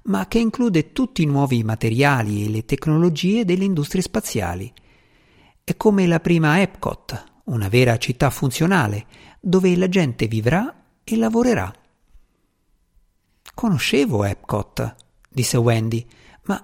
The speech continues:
non sapevo che ne stessero creando un'altra." "Oh, sì",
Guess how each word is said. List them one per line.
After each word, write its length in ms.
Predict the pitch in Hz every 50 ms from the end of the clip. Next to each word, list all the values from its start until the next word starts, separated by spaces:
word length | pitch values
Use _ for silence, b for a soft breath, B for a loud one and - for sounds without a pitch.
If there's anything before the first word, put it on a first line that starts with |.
| - -
non 200 | 175 175 170 160
sapevo 580 | - - 147 - 233 220 151 113 113 101 - -
che 120 | - -
ne 120 | 110 107 104
stessero 560 | - - - 127 - - - 127 117 117 110
creando 500 | - - 127 117 113 113 113 110 113 110
un'altra." 580 | 110 110 110 104 104 101 104 - - 107 110 - _ _ _ _ _ _ _ _ _ _ _ _ _ _ _ _ _ _ _ _ _
"Oh, 400 | - 277 269 185 117 98 98 - -
sì", 520 | - - - 359 330 277 110 90 - -